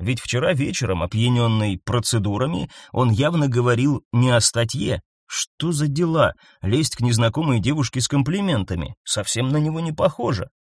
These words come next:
Но Анна продолжала сыпать подробностями, которые не придумаешь.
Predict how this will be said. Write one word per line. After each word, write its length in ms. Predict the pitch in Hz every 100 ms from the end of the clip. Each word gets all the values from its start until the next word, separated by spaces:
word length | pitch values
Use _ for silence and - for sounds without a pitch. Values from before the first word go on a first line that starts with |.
| - - -
Но 300 | 98 113 117 120
Анна 260 | 160 156
продолжала 640 | 113 127 123 120 104 160 127
сыпать 380 | - - 123
подробностями, 760 | - 98 135 175 170 - 165 151
которые 440 | 101 104 101 104
не 120 | 110
придумаешь. 680 | 113 143 180 190 87 - -